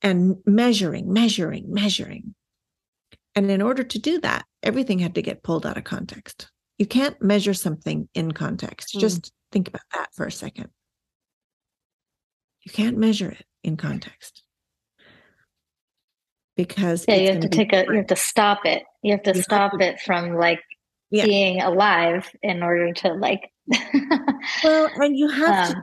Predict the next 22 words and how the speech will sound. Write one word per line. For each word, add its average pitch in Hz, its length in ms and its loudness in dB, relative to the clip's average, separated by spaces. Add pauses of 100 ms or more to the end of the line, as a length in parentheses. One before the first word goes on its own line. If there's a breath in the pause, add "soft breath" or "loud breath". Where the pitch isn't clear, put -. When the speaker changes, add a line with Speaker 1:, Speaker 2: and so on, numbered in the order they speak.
(140)
Speaker 1:
take 294 240 2
it 240 260 0
out 254 260 4
of 240 140 0
the 226 80 -2
multiplicity 226 1000 0
of 175 100 -2
relationships. 214 960 -2 (720)
You 220 100 2
know, 180 180 0
if 208 220 -2
you 220 80 4
ask 247 340 2
the 262 80 0
question, 196 720 -2 (640 loud breath)
you 208 120 0
know, 175 300 -4 (340)
"How 226 300 2
big 208 200 4
is 196 120 0
a 185 60 0
grasshopper?" 196 840 -2